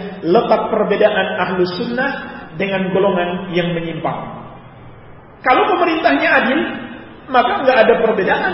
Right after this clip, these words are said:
antara ahlu sunnah dengan golongan yang menyimpang. Sama-sama sepakat, dia memang pemerintah yang harus ditaati, yang harus dipertahankan. Menjadi perbedaan kalau pemerintahnya zalim.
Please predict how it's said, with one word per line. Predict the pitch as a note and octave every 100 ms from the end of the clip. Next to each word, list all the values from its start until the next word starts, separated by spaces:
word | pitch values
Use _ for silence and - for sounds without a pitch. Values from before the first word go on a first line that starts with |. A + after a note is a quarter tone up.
| -
antara | B3+ D4 C4 A#3
ahlu | B3
sunnah | - A#3+ A#3
dengan | G#3+ A3+
golongan | G#3 A#3+ A#3+ A3+
yang | G#3+
menyimpang. | A3 C4 A3 F#3 - - - - - - -
Sama-sama | - D4+ C4 B3+ C#4 C4+
sepakat, | E4 - - - - - -
dia | G3+ A#3
memang | A3 G#3+ G3+ G#3
pemerintah | G3+ G3+ G3+ G3
yang | G3
harus | F#3+ G3+ G3+ - - - - E3+
ditaati, | G3 A#3+ D4+ B3+ E3 - - - -
yang | F3+
harus | G3 A#3 A3
dipertahankan. | A3 A#3 A#3 D4+ - A#3 - - - - - - - -
Menjadi | G3 G3+ A#3 B3+ A#3
perbedaan | G#3+ G#3+ G#3 G#3+ G#3+ -
kalau | - G3+ G3+ A3+ A3+
pemerintahnya | G3+ G3+ G3 F#3 G3+ F#3 G3+ G3+ - - -
zalim. | - F#3 E3 - - -